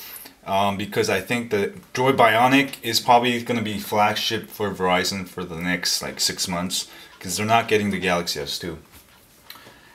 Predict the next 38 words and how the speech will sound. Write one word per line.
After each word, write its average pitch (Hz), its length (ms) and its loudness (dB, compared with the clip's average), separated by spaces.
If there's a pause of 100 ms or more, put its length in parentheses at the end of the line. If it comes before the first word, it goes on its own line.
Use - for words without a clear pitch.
(100)
Anyway, 196 340 6
um, 160 400 4
don't 139 220 4
forget 185 300 -4
to - 40 0
subscribe, 139 720 4 (240)
and, 127 260 0
uh, 123 80 8
also 151 300 4
check 151 240 2
out 135 160 6
my 127 80 4
friend 123 320 2
channels. 127 580 2
Um, 104 320 4
I'll 95 80 0
have 110 240 2
links 104 260 -4
right 98 140 -2
here. 113 260 -4 (480)
Uh, 92 580 6 (240)
for 98 280 -4
apps, - 720 2
you 98 100 -12
can 92 160 -10
check 101 300 -6
out 95 280 -2 (220)
this 101 160 -4
guy 104 200 0
here, 107 260 -2 (460)
and 101 420 0
for 101 220 0
more 107 300 4
three 107 340 -2
D 107 440 -4
Evo 101 380 2
stuff 104 460 -2
here. 107 360 -4